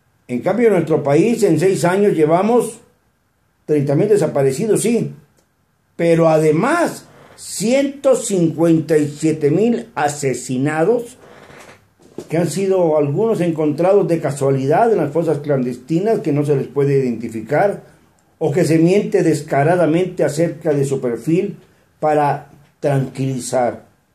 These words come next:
a los mexicanos. Lo único que han hecho es elevar la crispación. Del mismo modo, se cuestiona severamente al presidente de Venezuela,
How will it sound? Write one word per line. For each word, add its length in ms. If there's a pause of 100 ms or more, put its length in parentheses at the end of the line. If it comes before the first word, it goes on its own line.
(100)
a 80
los 180
mexicanos. 540 (1500)
Lo 120
único 280
que 100
han 120
hecho 160
es 80
elevar 260
la 140
crispación. 720 (1200)
Del 220
mismo 240
modo, 560
se 140
cuestiona 800 (140)
severamente 920
al 160
presidente 1040
de 160
Venezuela, 800